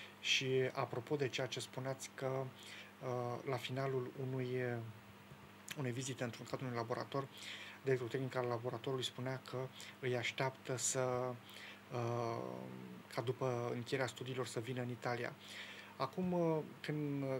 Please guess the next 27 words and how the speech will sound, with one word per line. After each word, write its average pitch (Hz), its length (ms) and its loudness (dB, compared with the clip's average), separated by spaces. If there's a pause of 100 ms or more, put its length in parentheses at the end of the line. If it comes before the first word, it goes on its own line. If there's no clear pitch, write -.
te - 100 0
duci 135 240 0
și - 200 2
știi 127 300 -2
că - 80 2
ești 131 180 4
din 131 80 2
România 127 540 0
și - 160 -4
că - 120 -4
românii 127 480 0
nu 139 60 -2
sunt 127 260 -6
foarte 123 360 -2
bine 127 360 -2 (540)
priviți 123 500 -2
și - 200 -4
că 127 140 2
de 127 60 2
obicei 127 300 0
românii 127 300 2
se 117 100 -4
duc 120 160 -2
în 127 80 -2
Italia 123 400 0
și 113 180 -2
au, 127 300 4